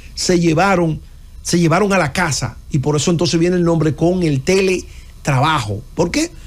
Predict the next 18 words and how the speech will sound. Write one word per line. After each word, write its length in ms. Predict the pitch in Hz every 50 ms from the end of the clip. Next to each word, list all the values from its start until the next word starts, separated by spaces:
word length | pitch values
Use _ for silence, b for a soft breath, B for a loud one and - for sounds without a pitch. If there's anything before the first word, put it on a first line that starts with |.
| B B
Porque 300 | B 156 160 160 170 156
se 100 | - 165
hacía 280 | 147 139 - 180 202 190
a 40 |
distancia, 540 | 180 170 - - 185 175 165 151 - - 139
no 120 | 131 156 170
se 120 | - 170
hacía 400 | 147 - - 170 170 160 151 - B B B B B B
en 180 | B 143 147 147
el 60 | 143
lugar 220 | 143 139 135 151 160
de 80 | 165
trabajo. 200 | 156 151 139 139 139
Pero 220 | 196 214 220 214
esto 220 | 220 233 226 247
también 380 | 233 269 262 240 233 240 247 247
hay 200 | 220 196 190 190
que, 440 | 165 - 220 226 214 202 175 151